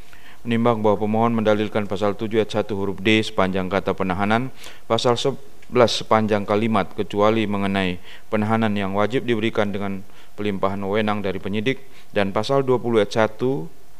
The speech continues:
ayat dua kuhap bertentangan dengan pasal dua puluh empat ayat satu dan pasal dua puluh delapan D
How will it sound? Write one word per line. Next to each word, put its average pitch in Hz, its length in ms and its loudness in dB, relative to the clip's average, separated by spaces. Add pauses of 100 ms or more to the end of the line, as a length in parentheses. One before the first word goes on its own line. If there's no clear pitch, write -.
(360)
ayat 107 400 2
dua 117 400 8 (480)
kuhap 131 400 4 (400)
bertentangan 117 560 2
dengan 104 240 0
pasal 98 320 0
dua 98 160 -2
puluh 107 240 -2
empat 104 160 -2
ayat 95 160 -4
satu 123 400 -2
dan 101 160 0
pasal 95 320 -2
dua 95 240 -2
puluh 95 80 -8
delapan 95 480 -2
D 127 240 0